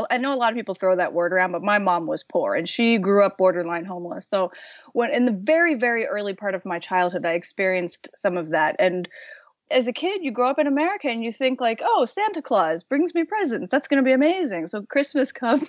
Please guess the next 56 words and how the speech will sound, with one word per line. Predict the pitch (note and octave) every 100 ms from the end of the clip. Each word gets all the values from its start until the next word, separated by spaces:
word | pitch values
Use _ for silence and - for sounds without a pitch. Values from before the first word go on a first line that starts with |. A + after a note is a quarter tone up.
| _
<laughs> | - - - -
rolls | C4 B3+ B3+
around. | A#3+ G#3 G#3 A#3 - - - -
My | C4
mom's | B3 B3+ C4
like, | A#3 A3
"Wow, | F#3+ B3 C4+ D#3+
I, | F3+
crap, | - B3 B3+
I | G#3
don't | A3+ C4+
have | A3+ A#3+ G#3
money | G3+ G#3+ A#3+
to | F#3+
get | G3
Kristen | - D4 - A3
anything. | E3+ E3+ F#3 F3+
So | G3+ A#3 G3+ G3+ G3+ - - -
there | A3+ A3
are | G#3+ D#4+
no | C#4
presents. | G3 F#3 F#3 F#3+
We | A3+
just | A3 A#3+
have | A#3 G#3
a |
nice | G3+ G3+ A3 -
tree." | - F4+ E4+ F3+ _ - - -
And | A#3+ A#3+
so | B3+ A#3
on | A3
Christmas | C4+ B3+ A3 -
morning, | C4 D#4 A3+
I | F#3+
ask | - A3+ C#4 -
her, | G3+ F#3 G#3+
"Hey, | C4+ G3+
why | F3 F#3 G#3 A3+ A#3 A3+
did | A3 F#3
Santa | - C#4 C4
not | F3 E3 -
come?" | E3 B2 - - - - _ -
And | G#3+ G3+
she | - A3 A3
says, | - G#3+ G#3 G#3
"Hey, | C4 D4+ G3 G3+
you | -
know, | D#4 A3+
my | A#3+
mom | C4+ C4 B3+
is | G3+
a | F#3+
very, | G3 G3+ F#3+ F3
she's | - G#3 F#3+
a |
hard, | F#3+ - A3+ A3+ G#3+